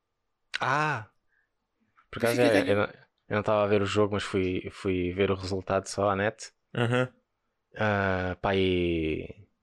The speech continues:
Speaker 1: quando tava dois zero, quando tinha acabado de ficar dois zero, e eu, pá, como, como assim? O que é que tá a passar? <laughs> Isto é, vão dar a volta a isto. Vão dar a volta a isto, nem vale a pena. E depois voltei a ver o, o resultado mais tarde.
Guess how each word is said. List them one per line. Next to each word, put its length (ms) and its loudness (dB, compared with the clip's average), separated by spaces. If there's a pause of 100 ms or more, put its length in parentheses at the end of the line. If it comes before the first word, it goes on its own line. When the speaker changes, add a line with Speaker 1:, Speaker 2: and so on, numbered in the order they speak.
(480)
Speaker 1:
quando 160 0
tava 220 2
dois 180 2
zero, 260 0 (140)
quando 140 -8
tinha 120 -6
acabado 240 -2
de 60 -10
ficar 180 -4
dois 160 -2
zero, 200 -6
e 40 -4
eu, 80 -6 (160)
pá, 160 -2 (1080)
como, 160 -4
como 220 0
assim? 300 2
O 40 -4
que 60 2
é 60 2
que 140 0
tá 100 2
a 40 0
passar? 520 0 (280)
<laughs> 360 -6
Isto 200 4
é, 120 4 (100)
vão 160 2
dar 160 2
a 60 2
volta 280 4
a 40 6
isto. 180 -2 (420)
Vão 80 -10
dar 140 0
a 60 2
volta 220 2
a 60 4
isto, 140 -6
nem 100 -10
vale 200 0
a 20 -4
pena. 300 -8 (920)
E 100 -2
depois 240 4
voltei 360 4
a 20 4
ver 200 4
o, 180 4
o 40 -2
resultado 440 0
mais 220 -2
tarde. 340 -2